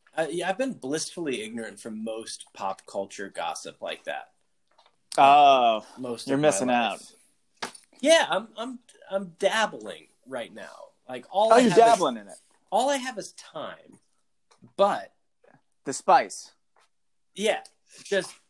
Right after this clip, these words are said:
Speaker 1: cases. Um, no, all, all I, all I have is time right now. However, it's in these chunks that make it very difficult to create,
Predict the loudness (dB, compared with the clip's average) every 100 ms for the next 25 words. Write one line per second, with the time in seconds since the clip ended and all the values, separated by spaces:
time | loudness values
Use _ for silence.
0 | -20 -20 -12 -6 -6 -6 -12 -16 -20 -20
1 | _ _ _ _ _ _ _ _ _ -6
2 | -2 -2 -4 -8 _ _ _ _ _ _
3 | 2 4 4 2 -2 -4 -6 -6 -6 -6
4 | -12 -16 -18 -12 -8 -6 -6 -6 -8 -12
5 | -10 -8 -8 -10 -14 _ _ -12 -12 -10
6 | -10 -8 -8 -8 -10 -14 _ -16 -10 -8
7 | -8 -10 -6 -6 -4 -8 -8 -10 -8 -6
8 | -6 -10 -10 -10 -10 -12 -10 -10 -12 -20
9 | _ _ _ _ _ -16 -4 -2 -2 -4
10 | -6 -8 -8 -12 -18 -10 -8 -6 -8 -10